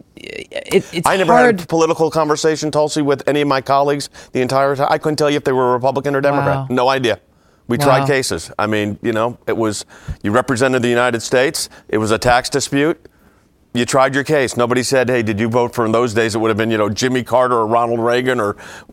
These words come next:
Speaker 2: Walter Mondale and Ronald Reagan, whoever it was. And
Speaker 1: Right.
Speaker 2: that's how old this is. And <laughs> no, but you know, it was interesting when those I R S cases came that we filed against, which was First Amendment violation,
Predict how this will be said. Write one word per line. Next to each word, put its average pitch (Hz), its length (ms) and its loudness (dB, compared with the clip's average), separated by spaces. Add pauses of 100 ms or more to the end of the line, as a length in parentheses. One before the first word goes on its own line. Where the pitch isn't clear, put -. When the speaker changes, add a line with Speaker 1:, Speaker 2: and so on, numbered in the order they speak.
Speaker 2:
Walter 113 380 0
Mondale 123 500 2
and 123 100 0
Ronald 123 300 2
Reagan, 123 240 2
whoever 123 220 2
it 113 80 0
was. 131 380 2
And 120 340 2
Speaker 1:
Right. 139 200 0
Speaker 2:
that's - 140 -2
how 127 120 4
old 113 180 2
this 95 180 -4
is. 101 240 -4 (240)
And 120 400 0 (180)
<laughs> - 200 -20
no, 208 380 -2 (120)
but 123 220 -2
you 147 60 0
know, 151 140 4
it - 20 4
was 131 120 0
interesting 110 480 0
when 110 120 0
those 110 160 0
I 127 100 4
R 123 100 2
S 143 140 -2
cases - 320 -4
came 90 300 -6 (480)
that 95 100 0
we 101 160 2
filed 95 380 0
against, 95 300 -2
which 117 180 -4
was 107 100 -4
First 113 260 -2
Amendment 117 300 0
violation, 95 480 0